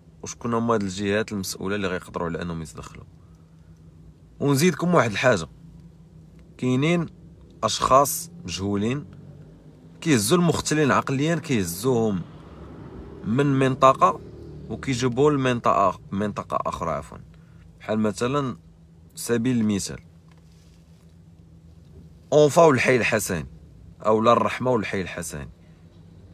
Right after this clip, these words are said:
كاينين أشخاص يعني مختصين في هادشي، كيهزوا واحد ماشي بعقلو، كيهزوه في طوموبيل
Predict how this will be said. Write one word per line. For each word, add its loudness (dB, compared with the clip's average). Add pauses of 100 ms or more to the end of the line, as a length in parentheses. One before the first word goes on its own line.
(160)
كاينين 2
أشخاص 2 (200)
يعني -4
مختصين -2
في -6
هادشي، -10
كيهزوا -2
واحد 2
ماشي -4
بعقلو، -4 (440)
كيهزوه -4
في -14
طوموبيل -4